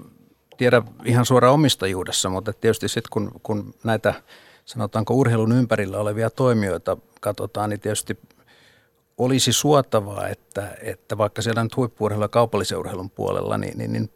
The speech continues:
pääosa niistä hyödyistä, mitä siitä kaupallisuudesta tulee, koituisi sen urheilun hyväksi, eikä sitten sellaisten tavallaan rahastajien, jotka vaikka nyt tässä on agentit mainittu aikaisemmin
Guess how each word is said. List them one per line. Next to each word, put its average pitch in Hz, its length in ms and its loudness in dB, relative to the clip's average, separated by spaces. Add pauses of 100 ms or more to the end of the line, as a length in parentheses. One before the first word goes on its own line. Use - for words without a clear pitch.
(100)
pääosa 147 440 2
niistä 104 280 -4
hyödyistä, 110 580 -2
mitä 98 240 -4
siitä 101 200 -6
kaupallisuudesta 95 680 -2
tulee, 139 460 -2
koituisi 110 480 0
sen 117 300 -2 (500)
urheilun 92 540 2
hyväksi, - 520 -6 (200)
eikä 120 260 0
sitten 117 300 -2
sellaisten 107 540 0 (400)
tavallaan 104 460 2
rahastajien, 104 720 2
jotka 98 320 -4
vaikka 104 280 -2
nyt 107 100 -8
tässä 101 200 -2
on 98 60 6
agentit 113 380 -2
mainittu 107 380 -2
aikaisemmin 104 720 0